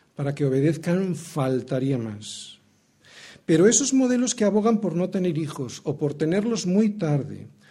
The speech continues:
o por tenerlos como colillas, tirados por la calle, ¿no? Vagando y bebiendo, o esos f-, modelos de familia alternativos al modelo bíblico, jamás, jamás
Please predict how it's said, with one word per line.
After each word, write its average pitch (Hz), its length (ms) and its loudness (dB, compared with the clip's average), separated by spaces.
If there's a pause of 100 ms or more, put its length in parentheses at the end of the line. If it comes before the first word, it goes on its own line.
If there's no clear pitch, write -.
(140)
o 147 120 -8
por 170 140 0
tenerlos 220 520 0
como 165 400 0
colillas, 156 1040 -2
tirados 196 440 0
por 190 220 -6
la 156 180 0
calle, 147 380 -2
¿no? 170 220 -4
Vagando 175 400 0
y 214 40 0
bebiendo, 151 560 2 (340)
o 160 100 -2
esos 208 280 0
f-, - 280 -18
modelos 208 480 4
de 208 80 2
familia 190 540 2
alternativos 131 960 -4
al 117 120 -10
modelo 123 380 -4
bíblico, 143 680 -4 (560)
jamás, 165 880 2 (460)
jamás 196 840 4